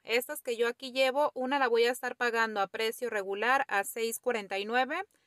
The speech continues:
La segunda la voy a estar pagando a mitad de precio a tres dólares con veinticuatro centavos. Para completar mi oferta voy a estar agarrando estos productos que dicen crema.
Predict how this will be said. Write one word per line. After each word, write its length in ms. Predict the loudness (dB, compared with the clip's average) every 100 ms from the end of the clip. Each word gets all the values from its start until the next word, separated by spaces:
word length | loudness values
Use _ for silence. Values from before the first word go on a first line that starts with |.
| _ 0
La 140 | 0
segunda 400 | 0 -2 0 2
la 120 | 2
voy 140 | 2 0
a 40 |
estar 240 | 0 -8
pagando 380 | -6 -4 -2 -2
a 40 | -4
mitad 300 | -4 -4 -4
de 140 | -4
precio 520 | -2 0 0 -2 -4 0
a 160 | -2
tres 280 | 0 -8 -4
dólares 380 | -4 -2 -4 -6
con 260 | -2 0
veinticuatro 640 | 0 -6 -12 -2 -2 -2 -8
centavos. 720 | -14 -4 0 0 0 -8 _ _ _ _
Para 220 | 2 2
completar 480 | 0 -4 -4 -2 -2
mi 100 | -2
oferta 540 | -4 -2 -2 0 0
voy 160 | 0 0
a 40 |
estar 200 | -2 -2
agarrando 680 | -2 0 2 2 0 0 -2
estos 380 | -2 -6 -8 -12
productos 480 | -8 -8 -6 -12 -10
que 140 | -12
dicen 360 | -12 -10 -12 -12
crema. 400 | -6 -4 -2